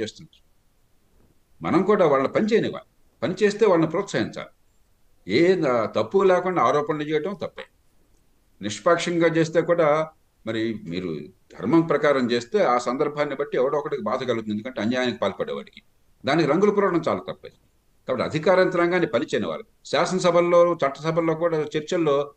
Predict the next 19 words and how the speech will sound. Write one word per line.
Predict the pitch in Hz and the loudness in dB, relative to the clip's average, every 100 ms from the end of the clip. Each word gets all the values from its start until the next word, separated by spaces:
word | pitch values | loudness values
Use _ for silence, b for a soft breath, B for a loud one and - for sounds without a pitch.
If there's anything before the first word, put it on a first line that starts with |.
| - | -2
ఈ | |
అధికారుల | 127 123 165 147 | 0 0 -2 -2
కులాలేంటి, | 131 123 131 127 123 123 127 - | -2 -2 -2 -2 -4 -6 -8 -2
ఎవరిని | 120 135 | 0 0
పెట్టారు, | 131 143 135 | 0 -2 -4
ఇలాంటి | 143 165 160 | -4 -4 -4
చర్చ | 175 196 | -6 -6
వస్తుంది, | - 123 98 | -4 -4 -4
సిగ్గుచేటు. | 185 214 220 - | -6 -4 -4 -4
పూర్వం | - 185 208 | -2 0 2
కూడా | 214 | 2
అలా | 185 | 2
ఉండేది. | 156 - - _ _ _ _ _ _ _ _ _ _ _ _ _ _ 113 | 0 -4 -12 _ _ _ _ _ _ _ _ _ _ _ _ _ _ -2
కాబట్టి | 139 160 131 117 | -2 0 0 0
రాజకీయ | 85 127 160 170 | -2 -2 -2 0
పార్టీల్లోనూ | 165 160 180 175 175 | 2 2 0 0 -2
పత్రికల్లో | 165 147 165 180 | -2 -4 -4 -4
సంయమనం | 170 147 151 123 107 | -2 -4 -4 -6 -6
కావాలి, | 85 82 87 | -4 -4 -6